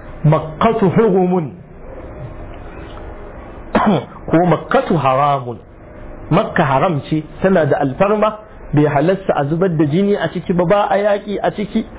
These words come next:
ba a tsuntuwa, illa li mu'arrifiha,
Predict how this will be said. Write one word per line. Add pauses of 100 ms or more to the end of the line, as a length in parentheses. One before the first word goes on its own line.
(480)
ba
a
tsuntuwa, (280)
illa
li
mu'arrifiha,